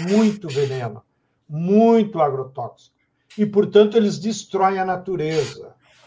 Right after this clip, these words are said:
contaminam as águas, contaminam o pro-, o produto que fazem. E o terceiro modelo é o nosso, da agricultura familiar. Quantos tem na agricultura familiar no Brasil?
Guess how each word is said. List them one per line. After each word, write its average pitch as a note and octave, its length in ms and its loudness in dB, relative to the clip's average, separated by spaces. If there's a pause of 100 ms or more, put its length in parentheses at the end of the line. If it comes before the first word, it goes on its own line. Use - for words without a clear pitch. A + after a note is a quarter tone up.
(220)
contaminam F#3 680 4
as E3 180 4
águas, E3 800 2 (320)
contaminam F#3 840 -2 (280)
o F3+ 120 -8
pro-, F#3+ 280 -4
o C#3+ 120 -6
produto E3 420 -6
que D#3 140 -16
fazem. A2 340 -10 (240)
E F#4+ 80 6
o G4 80 8
terceiro C#4 480 2
modelo C#4 380 2
é F#4 60 2
o F4+ 40 -2
nosso, C4+ 400 2
da A3+ 80 0
agricultura A#3 560 0
familiar. A#3+ 640 -6 (800)
Quantos F#4+ 420 2
tem C4+ 300 4
na A#3+ 80 2
agricultura G#3+ 640 4
familiar G#3+ 440 2
no G#3+ 80 2
Brasil? F3+ 600 -2